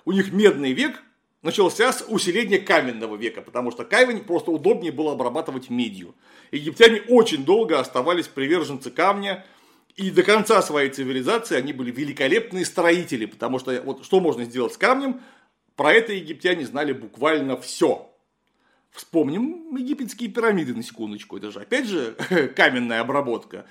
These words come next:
Яркий пример того, как египтяне любили и умели обращаться с камнем. Ну и оружие египетское. Символ фараона.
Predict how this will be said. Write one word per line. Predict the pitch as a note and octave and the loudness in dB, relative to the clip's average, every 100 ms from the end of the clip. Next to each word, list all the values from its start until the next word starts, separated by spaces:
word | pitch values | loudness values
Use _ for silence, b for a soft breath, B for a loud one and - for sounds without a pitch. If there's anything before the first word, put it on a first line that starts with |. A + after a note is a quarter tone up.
| b G#2+ | b 2
Яркий | F3 G3 - D3 | 6 6 4 -4
пример | D3 C3+ A#2+ | -2 -2 -4
того, | G2+ G#2+ G#3+ D4+ | -4 -2 -2 -2
как | C3+ - B2+ | -6 -12 -20
египтяне | A#2 - D#3 A#2+ | -18 -2 -2 -2
любили | G#2 G#2+ C3+ C4 A#3 | -10 -10 -2 0 0
и | B2 | -4
умели | G2+ G#2+ F3 G3+ F#3 - | -6 -4 -2 0 -2 -4
обращаться | A2+ A#2 A#2 - D#3+ - C3 | -10 -6 -6 -2 -4 -4 -12
с | |
камнем. | - D3 A#2 G2 - _ _ b b b | 2 2 2 -2 -12 _ _ b b b
Ну | C3+ | 2
и | F3 | 8
оружие | B3+ A3+ C#3+ C3+ | 8 8 2 -2
египетское. | B2+ C#3+ A#2 - A2 G#2 b b b b - | -4 -8 -14 -12 -8 -8 b b b b -10
Символ | - D#4 E4+ B3+ G#3+ G3+ | -6 0 2 4 4 2
фараона. | D#3+ E3 D3 D3 C3+ G#2+ - | 2 4 4 2 2 -2 -8